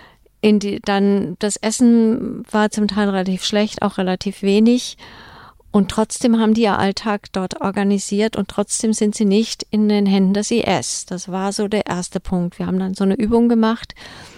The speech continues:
äh, in drei Bilder zu malen. Wir haben mal mit der Kunsttherapie viel gemacht. Äh,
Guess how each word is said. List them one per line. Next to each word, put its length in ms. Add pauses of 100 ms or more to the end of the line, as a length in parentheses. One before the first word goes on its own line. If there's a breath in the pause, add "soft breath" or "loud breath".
(460 loud breath)
äh, 380
in 140 (140)
drei 200
Bilder 380
zu 140
malen. 260
Wir 80
haben 80
mal 80
mit 100
der 80
Kunsttherapie 720
viel 240
gemacht. 480 (640 loud breath)
Äh, 400